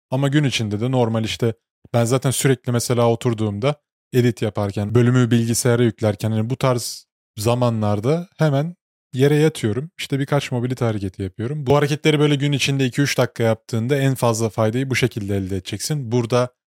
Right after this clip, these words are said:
hani bir günde bir saat yapmaktan ziyade gün içinde iki üç dakika, beş dakika böyle aralarda sık yapmak, vücuduna bunu istikrarlı bir şekilde hatırlatacağı için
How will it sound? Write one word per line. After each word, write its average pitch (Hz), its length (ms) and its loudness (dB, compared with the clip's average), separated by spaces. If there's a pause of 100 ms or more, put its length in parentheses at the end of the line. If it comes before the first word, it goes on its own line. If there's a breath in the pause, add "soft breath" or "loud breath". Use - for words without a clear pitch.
hani 120 380 0
bir 123 80 2
günde 117 340 2
bir 120 60 -2
saat 113 320 0
yapmaktan 120 540 -2
ziyade 104 400 -4
gün 117 180 -2
içinde 117 320 -2
iki 110 180 -6
üç 117 200 -4
dakika, 101 300 -4
beş 110 240 0
dakika 104 300 -4
böyle 104 180 -2
aralarda 104 640 -2
sık - 320 -4 (140)
yapmak, 117 480 -4 (180)
vücuduna 120 420 2
bunu 143 140 0
istikrarlı 127 580 0
bir - 60 -4
şekilde 110 380 -2
hatırlatacağı 113 680 0
için 160 260 -6